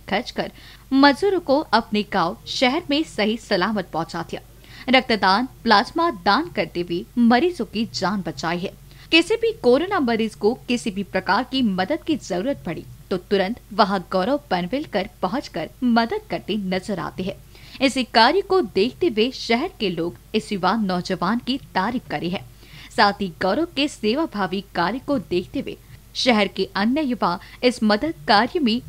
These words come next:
आगे आ रहे हैं, जिसकी वजह से शहर में कोरोना मरीजों को समय पर इलाज मिलने में सहायता हो रही है। कोरोना को हराना है तो हम सबको एक दूसरे की मदद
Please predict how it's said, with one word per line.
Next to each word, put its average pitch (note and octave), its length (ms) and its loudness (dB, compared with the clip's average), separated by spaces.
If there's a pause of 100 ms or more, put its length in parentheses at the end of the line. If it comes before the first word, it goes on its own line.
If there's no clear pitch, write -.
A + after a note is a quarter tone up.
आगे G3 300 0
आ D#3+ 140 0
रहे F3+ 120 -4
हैं, - 640 -4
जिसकी C4+ 280 2
वजह A#3 320 2
से D4 280 0
शहर C4+ 420 0
में G#3+ 200 0 (220)
कोरोना F4+ 400 6
मरीजों B3 540 0
को A3 200 0
समय A#3+ 420 -4
पर E3+ 260 -6 (220)
इलाज F3+ 380 0
मिलने G#3 340 -2
में G3 240 -2
सहायता G3+ 460 -4
हो E3+ 140 -6
रही E3+ 180 -8
है। - 80 -12 (480)
कोरोना D#4+ 460 8
को E4+ 200 2
हराना G3 440 2
है G#3+ 180 -6 (240)
तो G#3 80 4
हम F3+ 260 -2
सबको A#3 520 0 (140)
एक D4 260 0
दूसरे F3+ 300 -4
की G#3 180 -4
मदद F#3 420 -2